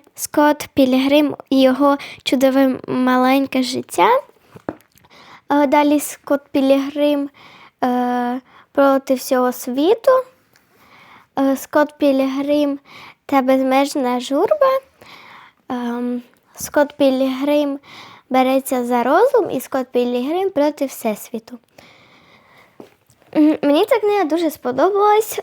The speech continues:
Е, це комікс, читався він дуже просто. Я прочитала, може, за годину чи типу того. М,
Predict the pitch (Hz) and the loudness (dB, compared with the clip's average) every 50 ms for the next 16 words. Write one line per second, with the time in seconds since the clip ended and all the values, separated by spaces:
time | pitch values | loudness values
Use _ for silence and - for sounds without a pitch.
0 | - - 320 311 311 320 311 311 - 339 311 311 - - 427 453 480 508 494 440 | -4 -2 0 2 2 0 -2 0 0 0 0 0 2 2 4 6 6 6 6 4
1 | - - - - - - - - - - 330 277 285 294 320 311 - 302 269 277 | 2 -4 -12 -18 -20 -20 -20 -8 0 0 2 4 4 2 2 2 2 2 2 2
2 | 277 277 269 254 294 302 302 262 247 226 226 - 262 302 349 415 453 - - - | 2 2 0 0 0 0 0 0 -4 -8 -8 -6 -2 0 0 0 -2 -4 -4 -6
3 | 381 359 - - - _ _ _ - 277 294 294 285 294 285 262 - 302 302 302 | -6 -6 -6 -14 -20 _ _ _ -4 -2 -2 -2 -2 -4 -6 -6 -4 -2 -2 0
4 | 285 285 285 285 277 269 254 262 262 254 254 247 247 254 247 240 240 233 220 233 | 0 0 -2 -2 -2 -2 -4 -4 -6 -6 -8 -8 -6 -6 -4 -4 -4 -4 -2 -2
5 | 269 320 349 339 294 - - - 247 233 226 220 226 - _ _ _ _ - - | -2 -2 -2 -4 -6 -8 -10 -8 -6 -6 -6 -8 -10 -14 _ _ _ _ -20 -20
6 | _ _ _ _ _ - 269 262 262 254 254 - 226 226 285 349 415 480 539 - | _ _ _ _ _ 0 0 0 0 -2 -10 -8 -8 -6 -4 -2 -2 -2 -4 -8
7 | _ _ _ _ _ - - - - - _ _ _ _ _ _ _ - 269 262 | _ _ _ _ _ -20 -20 -20 -20 -20 _ _ _ _ _ _ _ -8 -6 -4
8 | 262 269 269 262 262 | -4 -2 -4 -4 -6